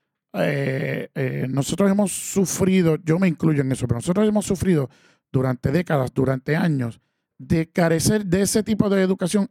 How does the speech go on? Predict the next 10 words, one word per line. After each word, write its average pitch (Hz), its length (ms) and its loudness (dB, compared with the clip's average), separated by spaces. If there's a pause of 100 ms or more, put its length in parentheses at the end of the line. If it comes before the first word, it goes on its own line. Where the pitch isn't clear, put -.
extra, 127 680 -4 (600)
eh, 135 300 -8 (220)
fuera 190 420 2
de 170 100 2
lo 165 100 0
que 170 80 -2
es 175 60 4
el 175 60 0
foco 180 380 -4
musical, 170 520 -2